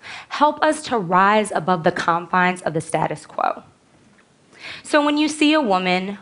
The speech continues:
with braids or locks draping down her back,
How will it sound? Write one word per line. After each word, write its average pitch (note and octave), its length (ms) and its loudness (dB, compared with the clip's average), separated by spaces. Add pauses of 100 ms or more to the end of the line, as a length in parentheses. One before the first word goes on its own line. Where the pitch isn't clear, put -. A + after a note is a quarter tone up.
with F#3 360 4 (380)
braids F#3+ 640 2
or E3+ 120 0
locks - 640 0 (160)
draping E3+ 640 -2
down D#3+ 260 2
her D#3+ 140 -8
back, D3+ 500 0